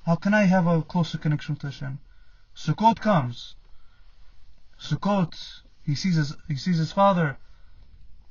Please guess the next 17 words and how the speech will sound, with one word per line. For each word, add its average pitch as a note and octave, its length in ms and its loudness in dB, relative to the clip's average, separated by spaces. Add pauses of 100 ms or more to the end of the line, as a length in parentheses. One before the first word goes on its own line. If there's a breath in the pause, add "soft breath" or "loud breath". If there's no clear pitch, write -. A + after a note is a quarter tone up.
(260)
hammer, D3 500 4
nails, C#3+ 680 0 (680)
walls. E3 720 2 (1600)
He - 60 -20
says, C3+ 140 -6
"Abba, F#3 300 0
what, D3 260 -4
you, C3+ 280 -6
you B2+ 160 -6
have D#3 180 0
a D#3+ 100 2
different F3 320 -2
job? A3 220 -2
What, D3+ 80 0
you C#3+ 80 -2
became F3 380 0
a D3+ 560 0